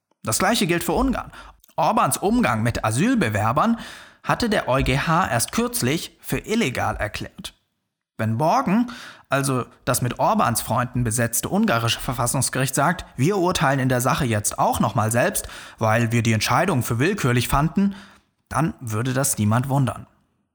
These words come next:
Dass also das Karlsruher Urteil in Budapest und in Warschau mit Applaus bedacht wird, überrascht also niemanden. Wenn Staaten aber jetzt aufhören, den E U G H als letzte Instanz in Streitigkeiten bei Europafragen zu akzeptieren,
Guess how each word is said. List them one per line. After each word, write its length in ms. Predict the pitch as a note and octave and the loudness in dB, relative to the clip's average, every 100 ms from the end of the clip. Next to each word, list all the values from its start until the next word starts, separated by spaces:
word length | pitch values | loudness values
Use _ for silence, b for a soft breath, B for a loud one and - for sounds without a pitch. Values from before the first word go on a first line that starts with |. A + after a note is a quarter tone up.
| _ _ | _ _
Dass 120 | B2 | -4
also 260 | - G3+ A3+ | 0 0 0
das 200 | C3+ A2+ | 0 0
Karlsruher 480 | - G#3+ A#3+ C#3 C3+ | 0 0 0 0 0
Urteil 340 | E3 - A2+ | 0 0 0
in 140 | A#2 B2 | 0 0
Budapest 500 | G3+ A3 - C3 - | 0 0 2 0 2
und 100 | A2+ | 2
in 140 | G#2+ | 2
Warschau 380 | B2 F#3+ D#3+ B2+ | 2 2 2 0
mit 120 | A2+ | 0
Applaus 400 | G#2 - D3 B3+ | -2 0 0 0
bedacht 320 | B2+ B2+ - | 0 0 0
wird, 180 | F#3+ - B B B B | -2 -4 B B B B
überrascht 500 | B F3 C3+ G#2+ - - | B 0 2 0 -2 -2
also 240 | A#2+ D#3+ | -2 0
niemanden. 560 | D#3+ A#2 G2 - - - _ _ _ _ _ _ _ _ _ _ _ - | 2 2 0 -6 -20 -20 _ _ _ _ _ _ _ _ _ _ _ -4
Wenn 160 | A#2 | -2
Staaten 420 | G#2+ C#3+ D#3+ - G3 | 0 2 0 2 2
aber 160 | C3 | 2
jetzt 340 | B2 G#2 - - | 2 0 -2 0
aufhören, 440 | G3 G3+ G#2+ - - _ _ - | 0 0 -2 -4 -12 _ _ -6
den 100 | A2+ | -4
E 20 | - | 0
U 160 | E3 | 0
G 140 | C#3+ B2 | 0 0
H 440 | G3 G#3+ - - _ | 2 0 -2 -12 _
als 240 | - A#2 - | -4 -2 0
letzte 400 | D3 G#3 - A#2+ | 0 0 -2 -2
Instanz 600 | A2 - - G3 A3 - | -2 -2 0 0 0 -2
in 100 | A2 | -2
Streitigkeiten 760 | - C#3+ A3 - - B2+ C3 | 0 0 0 -2 0 0 2
bei 80 | A#2+ | 2
Europafragen 680 | A2 D#3+ G#3 F3 A#2+ A2 A2+ | 2 0 0 -2 0 0 0
zu 100 | - | -4
akzeptieren, 580 | G2+ - - D#3 F#3+ | -4 -6 -4 0 0